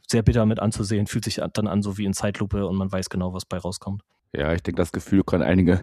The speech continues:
Speaker 2: sehr gut nachvollziehen, wenn man dann so steht und man kann nichts tun und man sieht es passieren. Ist aber ganz lustig, dass du das ansprichst mit dem Nachsetzen und, und der, äh, Flügelverteidigung oder den, den, der Außenverteidigung.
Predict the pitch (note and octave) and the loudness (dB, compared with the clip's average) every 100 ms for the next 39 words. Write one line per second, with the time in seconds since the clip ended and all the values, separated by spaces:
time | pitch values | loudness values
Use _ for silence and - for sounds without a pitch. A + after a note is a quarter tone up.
0 | - - F#2+ G#2 - G2 A2 - G#2+ - | -2 2 4 4 4 2 2 4 2 2
1 | A2+ G2 F#2+ F#2+ F#2+ F#2+ A#2+ - G#2 - | 2 4 4 4 2 2 2 2 0 2
2 | B2 A#2 G#2+ - - - C3 G#2+ G2+ F2 | 4 6 4 0 -8 2 6 6 6 4
3 | G2+ F#2+ - F#2+ - G#2+ G#2 A2 - - | 2 0 -2 -2 0 4 6 6 2 -14
4 | - - B2+ A#2+ A2 - B2+ - A2 - | -16 0 2 4 2 4 2 4 0 2
5 | F#2+ - G#2 A#2+ A#2+ A2 - - - A2 | 0 2 6 8 8 6 -2 -6 -2 0
6 | - G2 F#2+ F2+ F#2 F2+ - - _ - | 0 2 4 4 2 0 -8 -20 _ 0
7 | F#2 G2+ - A2 - G2+ F#2 F#2 G2+ G2 | 2 2 2 0 2 2 2 2 2 2
8 | F2+ F2 - E2 E2+ E2 - - A#2+ A#2 | 4 2 0 -2 -4 -6 -14 0 4 4
9 | - F#2 F2+ E2+ E2+ D2+ F2 E2 E2+ E2 | 2 0 0 0 0 0 0 -4 -6 -4
10 | E2 D#2+ - G2 - - E2+ F2 E2+ F2 | -2 -2 -2 -2 -2 -6 -2 0 0 4
11 | F#2 | 4